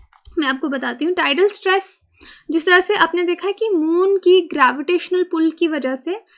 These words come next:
हमारे यहाँ पे समुद्र में टाइड्स बनती हैं, तो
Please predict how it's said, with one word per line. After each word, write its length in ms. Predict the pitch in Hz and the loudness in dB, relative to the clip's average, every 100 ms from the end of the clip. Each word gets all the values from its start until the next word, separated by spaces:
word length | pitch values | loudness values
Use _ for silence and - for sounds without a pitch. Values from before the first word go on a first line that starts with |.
| - | -8
हमारे 320 | 302 269 285 | -2 0 0
यहाँ 240 | 320 311 269 | 0 -2 -2
पे 140 | 392 - | -4 -4
समुद्र 380 | 311 285 262 294 | -4 -2 -2 -4
में 140 | 339 480 - | -4 -6 0
टाइड्स 380 | 285 269 247 | 2 2 0
बनती 460 | 240 254 240 247 247 | -4 -4 -6 -8 -10
हैं, 80 | - _ - - _ - | -10 _ -20 -20 _ -4
तो 240 | 466 _ | -4 _